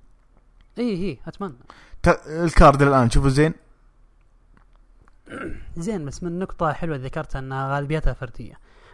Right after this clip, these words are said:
Speaker 1: ممكن كانت بطولة رو لو حطوها في المهرجان راح تكون هي الوحيدة ثلاثية.
Speaker 2: مم.
Speaker 1: في عداوات ترى كان م-، ممكن تكون ثلاثية، مثل بطولة القارات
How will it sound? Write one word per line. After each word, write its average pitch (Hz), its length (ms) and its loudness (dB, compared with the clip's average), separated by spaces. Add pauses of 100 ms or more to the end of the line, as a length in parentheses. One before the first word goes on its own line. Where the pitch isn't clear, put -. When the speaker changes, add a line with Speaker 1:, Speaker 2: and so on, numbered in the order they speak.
(120)
Speaker 1:
ممكن 175 200 -2
كانت 156 280 -4
بطولة 156 280 -2 (200)
رو 143 380 -2
لو 131 100 -6
حطوها 135 460 -6
في - 100 -12
المهرجان 135 360 -4
راح 165 120 -6
تكون - 220 -10
هي 160 100 -6
الوحيدة 151 400 -2
ثلاثية. 117 420 -10
Speaker 2:
مم. 117 220 2 (260)
Speaker 1:
في 226 120 2
عداوات 208 340 2
ترى 165 140 -4
كان 190 180 -2
م-، 170 460 -10 (120)
ممكن 180 560 -4
تكون 151 400 -12 (100)
ثلاثية، 156 400 -6
مثل 143 160 -12
بطولة 175 200 -8
القارات 165 520 -6